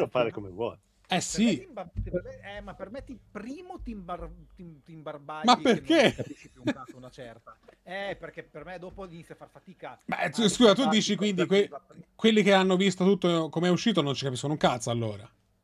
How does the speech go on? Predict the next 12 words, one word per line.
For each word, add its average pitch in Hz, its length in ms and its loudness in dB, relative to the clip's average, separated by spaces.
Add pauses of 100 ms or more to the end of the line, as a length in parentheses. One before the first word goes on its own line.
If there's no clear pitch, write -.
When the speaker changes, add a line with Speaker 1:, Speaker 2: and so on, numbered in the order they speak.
(1600)
Speaker 1:
No, 214 220 -12
vabbè, 123 180 -20
ci - 120 -20
capisci, 175 580 -14
dipende 156 440 -16
quanto 165 440 -12
ci - 120 -20
vai 135 180 -14
dietro, 151 500 -18
però - 160 -20
ci - 120 -20
capisci. 147 580 -16